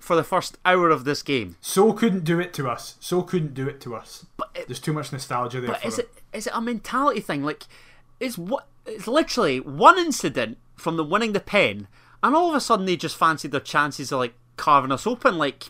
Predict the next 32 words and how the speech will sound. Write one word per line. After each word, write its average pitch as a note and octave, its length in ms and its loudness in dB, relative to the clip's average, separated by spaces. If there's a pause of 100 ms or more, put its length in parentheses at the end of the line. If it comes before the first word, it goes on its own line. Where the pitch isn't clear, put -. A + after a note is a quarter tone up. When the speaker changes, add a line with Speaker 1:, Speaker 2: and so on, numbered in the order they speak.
(180)
Speaker 1:
eyes F3 340 6
on D3+ 120 4
a C3+ 60 4
Halloween C#3+ 440 4
pumpkin. A#3 580 -2 (260)
It's A#3+ 120 -6
like, D4+ 140 -2
why D4+ 320 4
do E4 160 -2
we, E4 140 2 (760)
why E4+ 400 8
do D4+ 140 0
we D#4 100 2
Speaker 2:
What E4 220 6
the E3+ 160 10
fuck - 520 8
is F4+ 60 12
Speaker 1:
why, G4 160 10 (400)
Speaker 2:
that E4 60 6
analogy? - 280 8 (120)
Speaker 1:
why - 40 2
do E4+ 160 0
we D4+ 140 2
do C#4+ 240 4
our B3+ 160 8
best G3 640 4
to G#3 120 -4
try A3+ 260 2
and A3+ 160 -2
chuck - 260 -2
this A3 180 -4
away G#3+ 440 -4